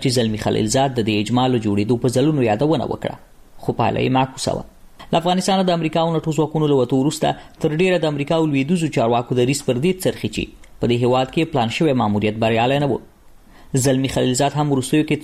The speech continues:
څو ځله وویل، هغه ډول یې چې غوښتل د افغانستان د سولې پروسې بهیر بشپړ نه شو. د هغه اشاره د واک داسې لیک ته وه چې ټول بنسټونه یې ونړول او د افغانستان د تیرو شل کلونو لاسته راوړنې یې یا له منځه یوړي او یا یې هم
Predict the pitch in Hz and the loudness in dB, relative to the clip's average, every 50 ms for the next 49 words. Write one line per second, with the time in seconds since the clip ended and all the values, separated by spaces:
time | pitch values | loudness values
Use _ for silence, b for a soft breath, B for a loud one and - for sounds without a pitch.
0 | - - 185 180 151 156 147 139 143 165 170 165 165 165 160 156 B B B B | 0 0 2 2 2 2 2 2 2 2 2 2 2 0 0 -2 B B B B
1 | B B 160 165 165 160 160 165 160 156 151 143 139 - 147 131 135 131 - - | B B 0 0 2 2 2 2 2 2 2 0 0 0 0 0 0 0 -2 -2
2 | 180 160 123 - - - - - 101 - - - 98 98 - - 104 101 98 98 | -2 -2 -2 -6 -12 -10 -6 -4 -4 -4 -2 -4 -4 -2 -2 -2 -2 -2 -2 -2
3 | - 117 110 110 110 113 110 110 - 131 123 117 120 120 131 127 123 135 131 - | 0 0 0 0 0 -2 -2 0 0 0 0 0 0 0 0 0 -2 -2 -4 -2
4 | - 156 156 165 156 143 - - - - - - B B B B B 139 131 123 | -2 0 0 0 0 -2 -2 -6 -10 -12 -14 -20 B B B B B 0 0 2
5 | 131 117 123 135 - 131 - - 110 113 127 143 131 131 127 127 135 135 143 143 | 2 0 0 -2 -2 -2 -2 0 0 0 0 0 2 2 2 2 2 2 0 -2
6 | - - 143 127 131 123 123 - 120 117 147 165 165 - 180 165 160 - 143 - | -4 -6 -2 0 0 0 0 0 0 0 0 0 0 0 0 0 0 -2 -2 0
7 | - 185 175 139 147 135 123 - 120 - 135 131 120 127 143 160 156 117 107 - | 0 0 2 2 0 -2 0 -2 -2 0 0 2 2 2 2 2 0 0 0 -2
8 | - 98 - - - 110 107 104 101 - - 107 110 110 - 131 127 120 113 113 | -2 -2 -2 -2 -2 0 0 -2 -2 -2 -2 -2 -2 -2 0 0 0 0 0 0
9 | - 123 107 120 - - 123 113 - 113 113 117 117 110 110 107 107 - - 110 | 0 0 0 0 -2 -2 -2 -2 0 0 0 2 2 2 2 0 0 -2 -4 -2
10 | 107 101 101 127 156 175 165 160 156 156 151 156 - - - - - - 135 151 | -2 0 0 0 0 2 2 2 2 0 0 -4 -10 -20 -20 -12 -4 0 2 2
11 | 175 180 165 156 156 156 160 151 143 135 127 131 131 131 127 131 127 B B B | 2 2 0 0 -2 -2 -2 0 0 2 2 2 2 2 0 -2 -4 B B B
12 | B - 117 113 113 107 110 104 120 120 | B -2 0 2 2 2 0 0 0 0